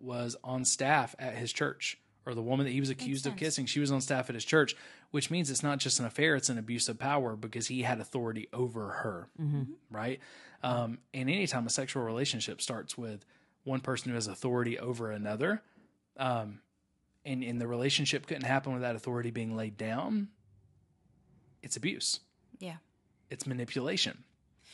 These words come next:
Speaker 1: It's an abuse of power.
Speaker 2: Well, one thing I will tell you, um,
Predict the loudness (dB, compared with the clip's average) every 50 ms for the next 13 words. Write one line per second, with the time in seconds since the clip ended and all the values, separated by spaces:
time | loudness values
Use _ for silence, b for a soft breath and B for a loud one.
0 | B B -6 -2 -2 -2 0 0 0 0 0 0 -2 -4 -4 -4 -4 -4 -4 -6
1 | -10 -16 _ _ _ _ _ _ _ -16 -12 -10 -10 -6 -2 0 2 2 2 0
2 | -2 -2 -2 -2 -2 -2 -4 -4 -4 -2 -2 -2 -2 -2 -2 -4 -4 -6 -8 -10
3 | -12 -14 -14 -10 -10 -8 -8 -8 -8 -8 -10 -10 -10